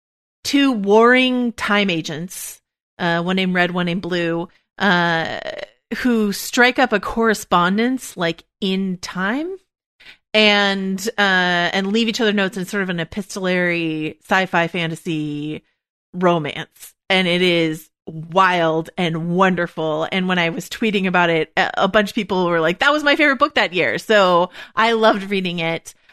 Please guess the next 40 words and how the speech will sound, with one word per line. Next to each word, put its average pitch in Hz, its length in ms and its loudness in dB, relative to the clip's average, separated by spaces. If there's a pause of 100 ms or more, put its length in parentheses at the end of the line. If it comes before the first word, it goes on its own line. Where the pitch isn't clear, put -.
(260)
Uh, 208 260 4
and 202 80 0
the 208 60 -4
reason 233 320 0
Ruth 214 160 2
Ann 196 160 2
suggested 233 400 -2
it 202 120 4
is 185 220 -4
has 196 220 0
a 180 60 -6
lot 190 320 4
of, 202 120 -8
like, 170 120 -10
language 180 800 -4
in 180 120 -6
common 165 720 -6
with, 156 320 -2 (220)
uh, 165 300 -2
Loki. - 480 -8 (340)
Um, 190 540 4 (100)
so 180 960 4 (220)
that 214 380 0
book 202 200 -4
was 180 300 -4
written 180 280 -4
by, 156 520 -2
um, 160 560 -8 (180)
a 190 60 -8
great 175 240 -6
Canadian 160 380 -8
author, 160 280 -4
Amal 160 360 -4
El, 160 200 -6 (120)
El 196 200 0
Motard. 196 520 0
She - 100 -10
wrote 190 220 -2
it 185 100 -6
with 170 180 -6